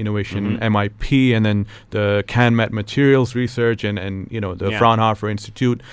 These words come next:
Speaker 1: Um, so that's all been sprinkled around, and local companies have, have received bids, but something at this scale, I don't think it has happened in Hamilton for as far as I've been alive, at least.
Speaker 2: Why do you think we got the big prize? Why do you think this worked?
Speaker 1: I think it worked because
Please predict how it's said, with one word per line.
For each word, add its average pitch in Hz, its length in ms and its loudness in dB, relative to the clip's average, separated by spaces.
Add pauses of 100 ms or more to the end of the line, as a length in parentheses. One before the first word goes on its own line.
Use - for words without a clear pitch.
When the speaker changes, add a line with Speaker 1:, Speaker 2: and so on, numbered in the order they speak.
(200)
Speaker 1:
Um, 107 240 0
so 120 100 -8
that's 160 240 6
all 165 200 6
been 135 200 2
sprinkled 127 520 0
around, 120 340 4
and 113 80 0
local 127 260 0
companies 117 440 -4
have, 107 160 -4
have 101 180 -6
received 107 460 -6
bids, 135 240 4
but 117 240 0 (260)
something 131 360 2
at 113 160 0
this 135 160 2
scale, 120 420 2
I 117 100 4
don't 123 160 2
think 117 160 -4
it 104 100 0
has 101 160 -2
happened 104 520 -2 (100)
in 113 140 -2
Hamilton 101 500 -2
for 101 420 0 (460)
as 113 200 -2
far 113 220 4
as 104 120 4
I've 104 260 2
been 98 160 -4
alive, - 400 -6
at - 140 -12
least. 120 280 -4
Speaker 2:
Why 165 220 4
do 185 80 -2
you 147 100 2
think 135 280 -2
we 110 80 0
got 101 240 -2
the 92 80 -4
big 87 200 -8
prize? 78 380 -6
Why 92 160 -2
do 104 40 -6
you 101 60 -6
think 98 200 -6
this - 180 -12
worked? 80 320 -12
Speaker 1:
I - 640 -20
think 180 200 4
it 160 120 4
worked 135 280 4
because 123 560 4